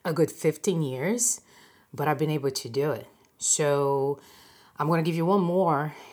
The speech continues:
but I want you to think about the opportunities that you might not know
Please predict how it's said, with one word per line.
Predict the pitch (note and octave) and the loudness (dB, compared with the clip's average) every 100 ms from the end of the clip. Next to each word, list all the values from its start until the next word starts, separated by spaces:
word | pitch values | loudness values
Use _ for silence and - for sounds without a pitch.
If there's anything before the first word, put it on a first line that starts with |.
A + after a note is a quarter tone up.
| - | -6
but | D3 | 0
I | D#3 | 2
want | D#3+ E3+ | 2 -2
you | E3 | -4
to | D#3+ | -6
think | - F#3 E3+ | -2 -2 -2
about | C#3+ D3 - | 0 -2 0
the | D3 | -2
opportunities | C#3+ C#3+ D#3+ D#3+ C#3+ C3+ C3+ - | -2 -6 -2 -2 0 -2 -4 -2
that | C3 A#2 C#3+ | -2 -4 -4
you | D3+ | -4
might | D3+ C#3+ B2 | -2 -4 -4
not | C3 A#2 | -8 -6
know | D3 E3+ C#3 B2 C#3+ | -2 0 0 -2 -4